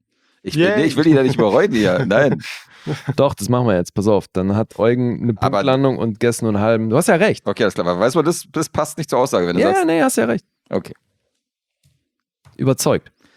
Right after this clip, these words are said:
Speaker 1: Alright.
Speaker 3: Übergezeugt. So.
Speaker 1: Jetzt überzeug uns.
Speaker 2: Okay, ich hab was Gruseliges.
Speaker 1: Oh.
Speaker 3: Juhu.
Speaker 2: Aus dem Jahr zwanzig einundzwanzig. Er hatte die noch nicht hier. Also Guess hat er gesagt, ich kann, mittlerweile sind so viele Filme bei euch, dass ich auch was nehmen kann, was ihr schon hattet. Aber ich hab was gefunden, das hattet ihr noch nicht.
Speaker 1: Geil.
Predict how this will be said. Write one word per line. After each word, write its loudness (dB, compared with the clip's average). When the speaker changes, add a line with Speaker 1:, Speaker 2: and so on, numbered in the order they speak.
Speaker 1:
Alright. 0
Speaker 3:
Übergezeugt. 2
So. 0
Speaker 1:
Jetzt -2
überzeug -2
uns. -2
Speaker 2:
Okay, -6
ich -8
hab -2
was -4
Gruseliges. -10
Speaker 1:
Oh. -8
Speaker 3:
Juhu. 0
Speaker 2:
Aus -4
dem -2
Jahr 0
zwanzig -4
einundzwanzig. -6
Er -2
hatte -2
die -2
noch -2
nicht -4
hier. -2
Also -2
Guess -2
hat -4
er -4
gesagt, -2
ich -14
kann, -4
mittlerweile 0
sind -8
so -4
viele -2
Filme -2
bei -2
euch, -4
dass -10
ich -8
auch -8
was -6
nehmen -2
kann, -6
was -6
ihr -10
schon -10
hattet. -6
Aber -2
ich -8
hab -6
was -6
gefunden, -4
das -6
hattet -6
ihr -4
noch -6
nicht. -4
Speaker 1:
Geil. 0